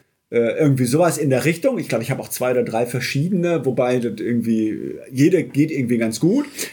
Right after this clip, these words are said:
Und wer keine Brille trägt normalerweise, also keine Korrekturbrille, der kann sich irgendwie beim Discounter oder so eine Lesebrille kaufen.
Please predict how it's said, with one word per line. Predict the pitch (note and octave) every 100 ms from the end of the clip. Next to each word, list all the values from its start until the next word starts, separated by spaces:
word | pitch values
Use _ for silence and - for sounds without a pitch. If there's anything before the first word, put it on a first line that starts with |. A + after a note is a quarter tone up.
| - _ -
Und | D3+
wer | C#3
keine | - F3 A#3+ D4+ D4+ A#3
Brille | D3+ G3 C4 B3+
trägt | - G#3+ A3 G#3+
normalerweise, | G#3 G3+ G#3 G3+ G#3 G#3+ C4 C#4 D#4
also | - A2+
keine | A#2+ D3+ E3
Korrekturbrille, | E3+ D#3 - G3+ F3 E3 F#3 F#3 F3+ - - - -
der | C#3 F3+
kann | G3 F3+ F#3+
sich | E3+ D#3+ D3+
irgendwie | D3+ D3
beim | C#3 C#3
Discounter | C3+ - A#2+ E3 G3 E3
oder | D#3+ C#3+
so | C#3+
eine | C3+
Lesebrille | A#2+ C3+ F#3 G#3+ G#3 A3+
kaufen. | G3 G3 A3+ A#3+ D4+